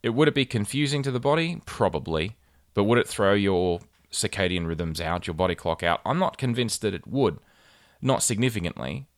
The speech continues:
If it, and if it did, if it was noticeable and detectable, it would only be brief.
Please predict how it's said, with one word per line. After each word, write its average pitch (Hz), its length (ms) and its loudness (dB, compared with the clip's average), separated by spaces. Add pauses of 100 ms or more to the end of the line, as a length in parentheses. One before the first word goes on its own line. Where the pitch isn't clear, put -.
(160)
If 101 200 0
it, - 120 -2
and 87 300 2
if 113 140 2
it 80 120 -6
did, 127 180 4
if 104 140 0
it - 80 -2
was 113 480 0
noticeable 101 560 2
and 90 80 -2
detectable, 85 540 0
it - 60 -4
would 92 120 -2
only 82 160 0
be 76 120 -6
brief. 80 520 -4